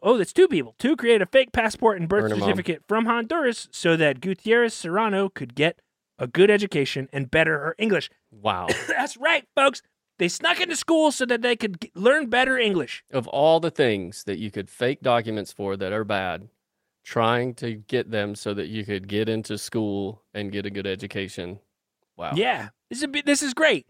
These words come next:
Speaker 1: And of course, uh, this, this is gonna lead to bad things probably because people in this country don't under-,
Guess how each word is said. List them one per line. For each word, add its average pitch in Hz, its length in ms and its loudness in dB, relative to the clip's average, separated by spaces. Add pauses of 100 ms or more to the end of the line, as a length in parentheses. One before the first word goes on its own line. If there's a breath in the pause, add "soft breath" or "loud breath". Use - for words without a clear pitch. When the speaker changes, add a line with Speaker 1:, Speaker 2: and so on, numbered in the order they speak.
(360)
Speaker 1:
And 247 120 4
of 247 120 4
course, 294 460 4 (580)
uh, 208 840 6
this, 214 360 -2
this 214 260 -2
is 202 120 -6
gonna 262 200 4
lead 240 260 -2
to 226 80 -2
bad 214 280 2
things 254 200 -2
probably 151 400 0
because 165 440 0
people 180 400 -2
in 175 100 -2
this 165 140 -6
country 170 380 -2
don't 170 260 2
under-, 160 220 0